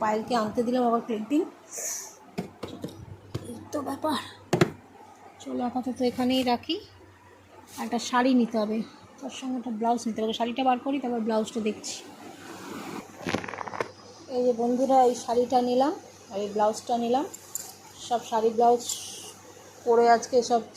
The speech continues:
শেখানো হবে। আর একটা সায়া নিয়ে নিই, একটা গুছিয়ে নিলাম। এবার দেখবো প্যান কার্ডটা কোথায় আছে। বাবু যেতে যাবে বলছে, ব্যাংকে যাবে বলছে। প্যান কার্ডটা দেখে নিই, দেখে নিলে তারপরে ও যদি যায় যাবে, নাহলে আমি হেঁটে বেরিয়ে যাবো।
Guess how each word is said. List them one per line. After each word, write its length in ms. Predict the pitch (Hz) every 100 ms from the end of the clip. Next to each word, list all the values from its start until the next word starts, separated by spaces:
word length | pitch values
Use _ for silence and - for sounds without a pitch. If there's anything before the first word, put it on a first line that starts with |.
| -
শেখানো 340 | 220 233 247 233
হবে। 180 | 233 339 - - - - - - - - 214
আর 80 | 214
একটা 200 | - - 220
সায়া 220 | - 226 254
নিয়ে 160 | 262 269
নিই, 100 | 311 349 - - - - - - - _ _ 254
একটা 180 | - 269 254
গুছিয়ে 300 | 247 - 285 277
নিলাম। 220 | 285 311 311 262
এবার 160 | 254 226
দেখবো 200 | 254 269 269 -
প্যান 180 | 247 247 254
কার্ডটা 240 | 262 269 247
কোথায় 240 | 220 233 214
আছে। 120 | 208 - 220
বাবু 200 | 214 220 233 240 - -
যেতে 180 | 220 240
যাবে 140 | 240 233
বলছে, 160 | 240 247
ব্যাংকে 220 | 226 208 233
যাবে 120 | 233 233
বলছে। 180 | 233 269 339 - - - -
প্যান 140 | 254 240
কার্ডটা 200 | 269 269 254
দেখে 160 | 247 269
নিই, 100 | 311 403 -
দেখে 180 | 233 254 254
নিলে 180 | 262 349 392 -
তারপরে 340 | 214 208 240 240
ও 20 | 233
যদি 120 | 226 220
যায় 160 | 226 240 247
যাবে, 160 | 262 339
নাহলে 200 | 226 214 208
আমি 120 | 214 320 - - - - - - - - - - - -
হেঁটে 220 | 233 247 208
বেরিয়ে 240 | 202 208
যাবো। 120 | 208